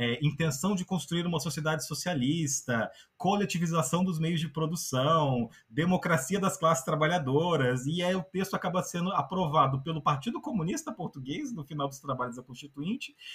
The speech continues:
e é rejeitado pelo C D S, que é o partido mais à direita de Portugal, né? Então, é,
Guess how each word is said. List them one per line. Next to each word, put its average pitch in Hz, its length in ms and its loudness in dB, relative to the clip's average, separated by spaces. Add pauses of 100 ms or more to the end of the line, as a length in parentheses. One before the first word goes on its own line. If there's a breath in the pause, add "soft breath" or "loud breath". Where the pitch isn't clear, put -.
(120)
e 180 120 0
é 208 100 4
rejeitado 202 640 4
pelo 208 160 -2
C - 180 -4
D 180 100 -2
S, 156 380 2
que 139 120 0
é - 20 4
o 135 60 0
partido 143 340 0
mais 135 220 2
à 135 40 0
direita 127 400 -4
de - 80 -16
Portugal, 104 640 -10
né? 113 160 -10 (320 loud breath)
Então, 143 400 0 (160)
é, 123 560 2